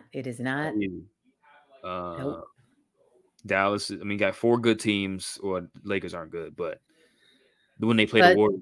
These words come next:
Speaker 2: I bet they play the best basketball. I know
Speaker 1: Mm-hmm.
Speaker 2: that much. Um, same thing with Atlanta. They're gonna play the <laughs> best basketball against the Warriors. So
Speaker 1: And, and that
Speaker 2: Um,
Speaker 1: back-to-back with the Kings.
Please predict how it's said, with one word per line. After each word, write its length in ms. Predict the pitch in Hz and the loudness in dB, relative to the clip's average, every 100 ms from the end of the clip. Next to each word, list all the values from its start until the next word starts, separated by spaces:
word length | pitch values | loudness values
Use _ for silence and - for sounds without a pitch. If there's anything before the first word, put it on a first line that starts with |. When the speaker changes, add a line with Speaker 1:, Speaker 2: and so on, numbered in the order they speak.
| 92 | -6
Speaker 2:
I 60 | |
bet 140 | 92 95 | -6 -6
they 100 | 90 | -6
play 200 | - 92 | -6 -6
the 80 | 87 | -4
best 260 | 90 - | -4 -2
basketball. 380 | 90 98 - 90 | -4 -4 -6 -4
I 100 | 165 | -4
know 160 | 151 147 | -2 -4
Speaker 1:
Mm-hmm. 80 | |
Speaker 2:
that 80 | 143 - | -4 -8
much. 280 | - - - _ - 98 | -18 -20 -20 _ -10 -6
Um, 340 | 90 87 87 | -6 -8 -10
same 260 | - 101 98 | -4 -2 -2
thing 80 | 98 | -4
with 100 | 92 | -4
Atlanta. 380 | 90 95 90 87 | -2 -2 -4 -4
They're 100 | 90 | -6
gonna 140 | 90 | -8
play 160 | 90 92 | -6 -6
the 120 | 101 - | -6 -6
<laughs> 60 | |
best 200 | - - | -6 -4
basketball 460 | 98 98 - 98 90 | -6 -6 -6 -2 -2
against 180 | 90 90 | -4 -10
the 60 | 87 | -4
Warriors. 380 | 95 90 87 | -4 -4 -6
So 220 | 98 87 - _ _ _ _ _ _ _ _ _ _ _ _ _ _ | -6 -6 -8 _ _ _ _ _ _ _ _ _ _ _ _ _ _
Speaker 1:
And, 220 | 175 175 175 - | 4 4 4 2
and 240 | 175 165 | 2 4
that 120 | 156 | 2
Speaker 2:
Um, 40 | - | 4
Speaker 1:
back-to-back 640 | 151 147 165 156 135 143 - _ _ | 2 2 -2 0 0 -2 -8 _ _
with 140 | 151 160 | -8 -8
the 80 | |
Kings. 680 | - 147 131 131 139 - | -6 -2 -2 -2 -6 -10